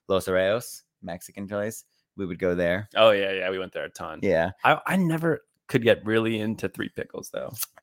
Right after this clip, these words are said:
Speaker 1: No?
Speaker 2: No offense, people.
Speaker 1: We would
Speaker 2: <laughs>
Speaker 1: always sit at the bar and we would always
Speaker 2: I
Speaker 1: get
Speaker 2: know,
Speaker 1: the
Speaker 2: but their
Speaker 1: same
Speaker 2: sandwiches
Speaker 1: sandwich.
Speaker 2: were never really, like,
Speaker 1: We would
Speaker 2: that
Speaker 1: always
Speaker 2: good.
Speaker 1: get the same thing, though. We would always
Speaker 2: Yeah.
Speaker 1: get the,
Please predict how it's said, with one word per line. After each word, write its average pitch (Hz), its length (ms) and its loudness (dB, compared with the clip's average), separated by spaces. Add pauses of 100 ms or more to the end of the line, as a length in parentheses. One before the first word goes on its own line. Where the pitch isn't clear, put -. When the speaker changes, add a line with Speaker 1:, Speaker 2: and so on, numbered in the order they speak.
(140)
Speaker 1:
No? 95 240 0
Speaker 2:
No 113 100 -2
offense, 92 320 -4
people. - 300 -2
Speaker 1:
We 120 80 8
would 120 120 6
Speaker 2:
<laughs> - 20 10
Speaker 1:
always 123 220 6
sit 123 140 4
at - 80 0
the 113 60 -2
bar 117 240 4
and 95 80 -2
we 95 80 -4
would 98 100 -6
always 110 300 -4
Speaker 2:
I - 20 -14
Speaker 1:
get 131 120 0
Speaker 2:
know, 139 60 0
Speaker 1:
the 131 40 -2
Speaker 2:
but - 60 -8
their 120 120 2
Speaker 1:
same 120 180 -2
Speaker 2:
sandwiches 110 200 2 (100)
Speaker 1:
sandwich. 123 140 0
Speaker 2:
were 127 40 -4
never 127 360 0
really, 120 300 -2
like, 104 220 0
Speaker 1:
We 104 100 2
would 110 120 4
Speaker 2:
that 104 160 2
Speaker 1:
always 107 440 4
Speaker 2:
good. 101 100 -4
Speaker 1:
get 98 200 2
the - 60 -12
same 90 280 -2
thing, 101 240 -8
though. 62 100 -12
We 82 100 -10
would 85 140 -8
always 92 360 -4
Speaker 2:
Yeah. - 40 -10 (100)
Speaker 1:
get - 120 -6
the, 87 500 2